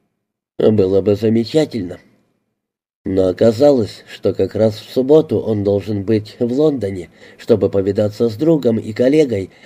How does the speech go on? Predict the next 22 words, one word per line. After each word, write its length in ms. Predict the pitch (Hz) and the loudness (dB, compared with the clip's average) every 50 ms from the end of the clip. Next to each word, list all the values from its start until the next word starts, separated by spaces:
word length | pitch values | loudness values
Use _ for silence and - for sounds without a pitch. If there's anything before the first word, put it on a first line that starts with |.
| - - | -12 -4
который 400 | - 117 113 110 95 92 95 92 | 0 0 2 2 2 0 0 0
неожиданно 600 | 98 98 101 98 98 - 110 98 101 98 95 98 95 | 0 2 2 0 0 -2 -6 -4 -4 -4 -4 -4 -6
прилетел 540 | - 92 98 98 98 95 - - 98 98 - | -6 -8 -8 -6 -8 -8 -8 -8 -8 -8 -8
из 220 | - 123 117 107 | -8 -8 -8 -4
Нью-Йорка. 600 | 120 120 123 131 143 147 147 127 - - 87 80 _ _ _ _ _ _ _ _ _ _ _ _ _ _ _ _ _ _ _ _ - | 0 0 2 2 2 0 0 -2 -8 -14 -20 -20 _ _ _ _ _ _ _ _ _ _ _ _ _ _ _ _ _ _ _ _ -2
Верите 560 | - 101 107 101 95 104 120 110 - 131 123 | 2 4 4 4 4 4 2 2 2 0 2
тоже 320 | - 165 170 156 110 110 | 6 6 4 4 4 0
никак 400 | 104 98 95 - 107 101 90 - | -2 -4 -2 -2 -2 -4 -4 -4
не 100 | 107 101 | -4 -2
могла 320 | 101 98 98 95 104 101 101 | -2 -2 -2 0 0 0 0
приехать 500 | - - 104 101 98 98 - - 104 110 | 0 -2 -4 -2 -4 -4 -6 -10 -8 -6
в 80 | 104 | -2
Ренклот, 540 | 107 117 117 117 117 - 147 151 139 - - _ _ _ _ _ _ _ _ | -2 0 -2 -2 -2 -2 0 0 -2 -2 -8 _ _ _ _ _ _ _ _
поскольку 540 | - 110 107 104 - - 98 95 - - 104 | 0 0 0 0 0 -2 -2 -2 0 0 0
уже 240 | 104 101 104 107 98 | 0 0 0 -2 0
была 340 | 101 98 101 104 107 104 104 - - | 0 0 0 0 -2 -2 -6 -6 -4
приглашена 640 | 113 117 110 107 107 104 101 - 113 104 107 104 | -4 -2 0 0 0 -2 -2 -4 -4 -2 -2 0
на 140 | 107 110 113 | 0 0 2
обед 320 | 123 123 123 151 156 - 117 | 0 2 2 2 0 0 -2
в 160 | 104 107 107 | -10 -8 -4
другое 420 | 107 101 101 95 107 107 107 107 | -2 -2 -2 0 0 0 0 2
место. 440 | 120 139 143 123 - - - - | 0 0 -2 -2 -6 -14 -18 -20